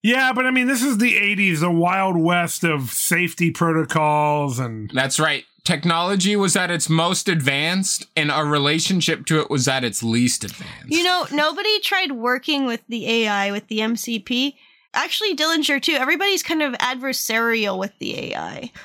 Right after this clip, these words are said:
Speaker 3: And even the way Flynn tries to get around the M C P before he's sent into the digital realm, and the catalyst for why the M C P lashes out like that against him by digitizing him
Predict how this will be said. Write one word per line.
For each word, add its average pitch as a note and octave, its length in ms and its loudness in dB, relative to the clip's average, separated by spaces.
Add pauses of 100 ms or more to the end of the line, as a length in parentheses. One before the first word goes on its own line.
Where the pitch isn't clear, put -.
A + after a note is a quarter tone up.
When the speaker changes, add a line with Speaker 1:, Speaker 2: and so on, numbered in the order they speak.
(300)
Speaker 3:
And D4 320 -4
even G4+ 400 -2 (300)
the D4+ 100 -2
way F#4 240 0
Flynn F4+ 400 -2
tries D#4 380 0
to D#4+ 80 -4
get D4 240 0
around C4 460 0
the D4+ 120 -2
M C4 220 -2
C B3+ 280 -2
P B3+ 280 -2
before C4+ 480 -2
he's C#4 240 -2
sent - 240 -4
into C4 260 -2
the A#3+ 140 -2
digital A#3 480 -2
realm, A#3 460 0 (500)
and B3+ 240 0
the A#3+ 80 0
catalyst D#4 960 -2
for B3+ 240 0
why B3 500 0
the B3+ 140 -2
M B3+ 120 0
C B3+ 240 -2
P A#3 240 -4
lashes A3+ 560 -2
out A3 220 0
like B3+ 220 -4
that E4 320 -2 (840)
against D4+ 480 0
him F4 260 0 (580)
by A#3 160 -2
digitizing C#4 680 -2
him E4+ 260 0